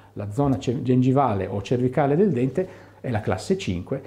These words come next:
La classe sei invece è una classe un po' a sé stante, sono le, eh, cavità di tipo carioso sulle cuspidi dei molari oppure sul, ehm,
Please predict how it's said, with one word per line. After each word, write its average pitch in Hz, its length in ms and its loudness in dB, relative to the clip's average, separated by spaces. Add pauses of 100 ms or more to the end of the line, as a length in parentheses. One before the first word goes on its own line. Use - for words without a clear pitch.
(220)
La 151 160 2
classe 247 420 2
sei 123 420 2
invece 165 360 6
è - 20 2
una 151 120 0
classe 123 300 -2
un 117 120 -4
po' 135 100 -2
a 139 60 0
sé - 100 0
stante, 107 560 -2
sono 120 520 0 (500)
le, 147 420 2
eh, 117 440 -2 (1040)
cavità 131 720 0 (120)
di 117 180 -8
tipo 151 480 2
carioso 165 600 4
sulle 139 340 4
cuspidi 127 720 0
dei 127 160 4
molari 135 600 0 (240)
oppure 156 640 2 (200)
sul, 139 440 4
ehm, 110 760 0